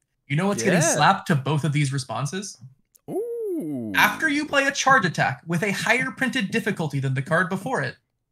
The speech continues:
Speaker 1: it gets plus one damage for each card in your card pool. After you play a weapon attack with a higher printed difficulty than the card before it,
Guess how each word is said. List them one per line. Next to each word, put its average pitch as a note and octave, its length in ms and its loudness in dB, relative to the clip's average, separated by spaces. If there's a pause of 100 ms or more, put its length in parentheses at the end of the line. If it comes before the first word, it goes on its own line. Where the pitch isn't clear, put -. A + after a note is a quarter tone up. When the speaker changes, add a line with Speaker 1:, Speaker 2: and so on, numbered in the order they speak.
(140)
Speaker 1:
it F#3+ 100 -16
gets A3 120 -2
plus F3+ 260 -4
one F3 180 -2
damage D#3+ 320 -2
for C#3+ 80 -6
each C3+ 120 -8
card C3+ 140 -2
in C3+ 60 -2
your C3 100 -6
card C#3 280 -8
pool. - 200 -20 (540)
After C#3 140 -2
you D#3+ 80 0
play E3+ 160 2
a C#3+ 80 4
weapon E3 320 4
attack - 360 -6 (100)
with D3 160 -4
a C#3 40 2
higher F#3+ 400 0
printed F#3+ 360 0
difficulty C3+ 640 -6 (1300)
than D3 160 2
the C#3 80 0
card D3 380 4
before E3 320 2
it, D3+ 160 2